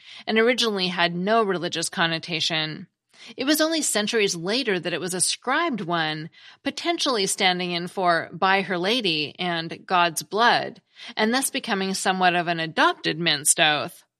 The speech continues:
The compound gadzooks, perhaps from God's hooks, makes a written appearance in the second half of the sixteen hundreds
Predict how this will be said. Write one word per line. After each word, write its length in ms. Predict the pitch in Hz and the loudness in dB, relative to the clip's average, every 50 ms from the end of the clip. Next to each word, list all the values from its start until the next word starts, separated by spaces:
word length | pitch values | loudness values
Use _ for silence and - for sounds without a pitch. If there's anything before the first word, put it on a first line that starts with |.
| _ _ _ _ _ _ _ _ _ _ _ - - - - - | _ _ _ _ _ _ _ _ _ _ _ -16 -16 -16 -2 0
The 80 | - 233 | 2 2
compound 720 | 233 - 226 214 208 202 196 214 190 185 185 175 - 180 | 2 4 4 2 2 2 0 2 2 2 2 0 -4 -2
gadzooks, 960 | 170 202 180 175 175 175 165 165 180 240 320 339 226 196 - - - - - - _ _ | 0 2 4 4 4 2 0 2 4 4 4 4 4 2 0 -2 -6 -8 -8 -10 _ _
perhaps 440 | 196 190 175 196 202 214 - - | -6 -4 0 2 2 2 2 0
from 280 | - 208 185 175 175 170 | 0 2 2 2 0 0
God's 320 | 175 180 175 165 160 - | 2 2 2 2 2 -4
hooks, 540 | - - 269 233 175 165 185 - - - - _ _ _ - - - - - | -4 0 4 4 4 4 2 -2 -8 -8 -8 _ _ _ -20 -18 -18 -10 -4
makes 240 | 226 247 240 - 254 | -2 -2 0 2 0
a 60 | 214 | 0
written 340 | 185 190 - - - 226 208 | 0 0 0 0 0 -2 -4
appearance 560 | 190 - - - 180 170 170 170 170 - - | -4 -4 -6 -8 -6 -4 -4 -6 -6 -6 -4
in 80 | 190 185 | -4 -4
the 100 | 185 180 | -2 0
second 440 | - - - 240 240 - 233 196 208 | 0 0 0 0 0 0 -2 -2 0
half 260 | 196 175 165 151 156 | 0 0 0 0 -2
of 120 | 175 151 | -6 -6
the 80 | 156 165 | -6 -4
sixteen 440 | - - 170 143 - - 180 170 185 | -2 -2 -4 -4 -4 -6 -6 -2 -2
hundreds 580 | 233 262 226 180 165 156 131 113 - - - | -2 -2 0 0 -2 -2 -2 -4 -6 -8 -10